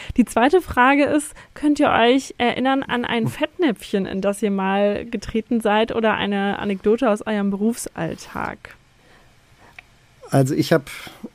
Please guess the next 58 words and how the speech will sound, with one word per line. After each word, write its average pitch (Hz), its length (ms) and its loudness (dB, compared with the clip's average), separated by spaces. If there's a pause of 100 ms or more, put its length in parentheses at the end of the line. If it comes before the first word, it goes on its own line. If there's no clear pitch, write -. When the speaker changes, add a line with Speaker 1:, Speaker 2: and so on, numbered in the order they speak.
(180)
Speaker 2:
<laughs> - 360 -2
die 139 80 0
Frage 139 280 4
ja 127 120 6
im 120 80 4
Vorfeld 123 340 2
gewusst 123 460 2
und, 127 260 -2
äh, 123 220 0
deshalb 120 260 -6
auch 127 120 0
schon 151 120 6
ein 131 40 8
bisschen 127 200 2
drüber 131 220 6
nachgedacht. 123 640 4
Mir 139 100 2
ist 117 80 0
auch 135 120 0
nicht 147 120 2
sofort 143 320 0
was 123 140 2
eingefallen, 135 680 2
beziehungsweise 127 580 0
eher 123 180 0
so, 127 380 0
äh, 120 320 -2
Anekdoten 131 560 0
von 110 180 -2
anderen, 123 560 4
ne? 131 180 2
Da 113 260 -2
hört 123 200 -4
man 117 180 -2
mal 113 300 0
von 117 200 -4
dem 113 180 -2
Papstnachruf, 120 1120 -2
der 113 240 -4
schon 113 240 -4
live 104 320 -6
gestellt 110 500 -4
wurde, 113 960 0
äh, - 20 -6
längst 107 360 -4
zu 107 100 -4
Lebzeiten. 110 640 -2
Also 92 160 -6
der 101 180 -6
war 101 140 -4
halt 110 140 -6
einfach - 260 -8
auf 107 80 -4
Vorrat 117 300 -4
produziert 117 560 -4
oder 107 180 -2
so. 113 340 -2
Ähm, 104 360 -2